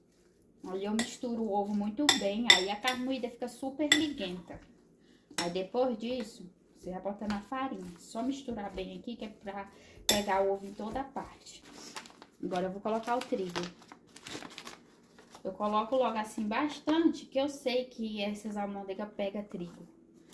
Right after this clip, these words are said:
Então, daqui, ó, já vou misturando com a mão mesmo.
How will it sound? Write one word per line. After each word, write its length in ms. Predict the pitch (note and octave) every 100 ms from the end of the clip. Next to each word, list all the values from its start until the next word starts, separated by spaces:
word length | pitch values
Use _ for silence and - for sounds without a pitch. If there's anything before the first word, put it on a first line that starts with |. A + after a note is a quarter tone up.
| - - - - F#3
Então, 500 | F3 - B3+ B3 F#3+
daqui, 480 | G3 G#3 C4 C#4 C#4
ó, 180 | F#3+ F#3+
já 160 | G#3+
vou 160 | G3+ A3
misturando 540 | A3+ - A3+ G#3 G#3+
com 100 | -
a 100 | B3+
mão 200 | B3+ C#4
mesmo. 400 | F#4 A3 F#3 G3+